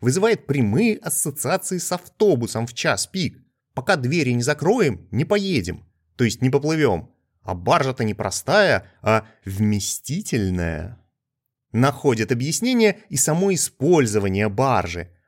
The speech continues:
Она выступает, как ей положено по штату, в роли транспортного средства, призванного доставить жертвы к месту казни, на середину Волги. Нетрудно догадаться, какой должна быть следующая стадия мифотворчества.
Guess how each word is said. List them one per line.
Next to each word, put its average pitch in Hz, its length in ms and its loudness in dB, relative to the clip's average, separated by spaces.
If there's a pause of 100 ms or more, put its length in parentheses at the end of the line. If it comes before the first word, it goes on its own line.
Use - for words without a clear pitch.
Она 139 240 2
выступает, 160 720 0 (180)
как 143 180 0
ей 139 160 -2
положено 117 560 2
по 156 160 0
штату, 123 580 -2
в 101 120 -6
роли 135 240 2
транспортного 147 880 -4
средства, 214 840 0 (140)
призванного 139 680 0
доставить 139 760 -2
жертвы 123 600 0
к - 200 -14
месту 110 460 -2
казни, 113 580 0 (140)
на 233 140 -4
середину 180 460 -2
Волги. 107 520 0 (760)
Нетрудно 139 580 0
догадаться, 101 840 0 (140)
какой - 240 -2
должна 165 300 -2
быть 165 180 -4
следующая 127 840 0
стадия 101 560 0
мифотворчества. 110 1080 -2